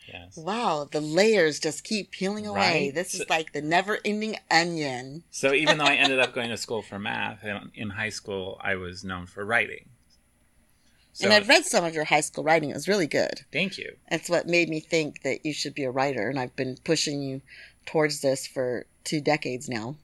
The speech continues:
Speaker 1: Thank you. And I don't think that no matter what, I'll ever win a Pulitzer because it's focused on the American experience.
Speaker 2: Yeah.
Speaker 1: So I think I'm kind of the wrong thing for that.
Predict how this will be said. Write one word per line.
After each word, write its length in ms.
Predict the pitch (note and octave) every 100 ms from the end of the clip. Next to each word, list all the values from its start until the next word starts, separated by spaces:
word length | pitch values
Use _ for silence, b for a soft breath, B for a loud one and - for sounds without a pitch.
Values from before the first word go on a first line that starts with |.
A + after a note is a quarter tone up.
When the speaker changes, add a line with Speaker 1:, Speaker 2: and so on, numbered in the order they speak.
| _
Speaker 1:
Thank 260 | B2+ C#3+ -
you. 140 | F2+ F#2
And 100 | A2+
I 80 |
don't 220 | A#2+ C#3 C#3
think 260 | C#3 B2+
that 220 | A2+ A2
no 80 | G#2
matter 260 | G#2 A2 G2
what, 220 | G#2 F#2+
I'll 160 | F#2 -
ever 200 | A2 G#2
win 140 | G2+ F#2
a 40 |
Pulitzer 600 | - G2 F#2+ - G2+ G2 G2
because 800 | A#2 - - - C#3+ G#2 G2 -
it's 220 | - -
focused 500 | - G#2 G2+ G2 -
on 220 | F#2+ F2+
the 100 | F#2+
American 460 | F#2 F#2 F2+ F2+ F2+
experience. 680 | E2+ - G2+ A#2+ E3+ - - _ -
Speaker 2:
Yeah. 200 | C3+ - _ _ -
Speaker 1:
So 260 | - G#2
I 80 | F#2+
think 240 | F#2 G2 F#2+
I'm 140 | F#2
kind 240 | - G2
of 60 | F#2+
the 100 | F2
wrong 480 | F2+ E2+ F2 F2 F2 _ _ _ _ _ -
thing 360 | - A2 F#2+
for 160 | F2+ E2+
that. 300 | D#2+ -